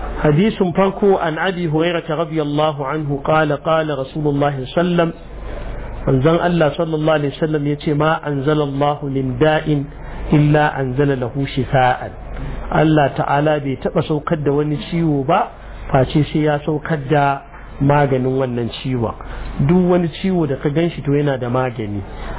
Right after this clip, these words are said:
Allah da ya saukar da ciwon, to, kuma ya saukar da maganinsa.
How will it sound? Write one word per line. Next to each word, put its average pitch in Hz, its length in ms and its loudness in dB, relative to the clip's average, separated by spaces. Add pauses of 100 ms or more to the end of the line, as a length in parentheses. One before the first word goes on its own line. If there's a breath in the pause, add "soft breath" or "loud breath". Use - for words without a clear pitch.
Allah 160 420 4
da 131 80 -2
ya 143 100 0
saukar 165 400 -2
da 147 100 2 (120)
ciwon, 165 280 2
to, 135 120 2
kuma 151 200 2
ya 147 140 4
saukar 151 320 -2
da 135 100 -2
maganinsa. 117 680 -4